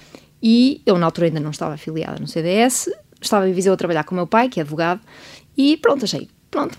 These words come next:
por que não? Eh, tinha algumas ligações ao C D S anteriores, eh, nomeadamente ao Francisco Mendes da Silva, porque o, o Francisco foi candidato à Câmara de Viseu e,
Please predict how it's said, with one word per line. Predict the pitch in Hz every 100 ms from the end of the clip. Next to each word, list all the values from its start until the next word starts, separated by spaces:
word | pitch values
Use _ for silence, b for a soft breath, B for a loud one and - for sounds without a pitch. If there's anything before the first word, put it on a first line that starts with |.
| -
por | -
que | 175
não? | 151 - _ 494
Eh, | 214 190
tinha | - 339 277
algumas | 262 262 254
ligações | 226 220 214 214 185 165 -
ao | 185
C | 190
D | 170
S | 165 170
anteriores, | - 170 180 190 - - -
eh, | 170 156 156 156
nomeadamente | 165 170 175 175 175 160
ao | 165
Francisco | 160 160 170 180
Mendes | 165 165
da |
Silva, | 165 233 254 269 269 B B B B
porque | 226 185 - 180 165 -
o, | 180 175 170
o | 175
Francisco | 202 208 196
foi | 202
candidato | 208 196 190 180
à | 185
Câmara | 185 185
de |
Viseu | 170 170 170 175 180
e, | - 165 160 160